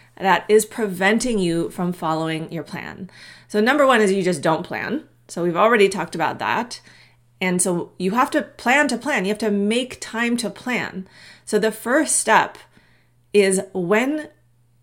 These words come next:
is the best time for you to plan. So for me, I love doing it on either a Saturday or Sunday morning.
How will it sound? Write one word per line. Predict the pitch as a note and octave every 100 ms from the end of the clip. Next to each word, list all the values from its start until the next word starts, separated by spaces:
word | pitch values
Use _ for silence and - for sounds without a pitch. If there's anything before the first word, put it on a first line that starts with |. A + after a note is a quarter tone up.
| -
is | G#3+
the | G3+
best | G#3 G3
time | - F3
for | F3+
you | F#3 E3
to | D#3+
plan. | - D3 E3
So | G#3
for | G3+ G#3+
me, | G#3+ A#3+
I | -
love | F#3 G3 G3+ F#3+ F3+
doing | G3 F#3 F#3
it | F3+ F3+
on | E3+ E3
either | - E3+ E3+
a | E3+
Saturday | - F3+ F#3+ F#3+ F#3
or | F3+
Sunday | F#3 D#3+ D#3
morning. | F3 A#3 A#3 A3+ A#3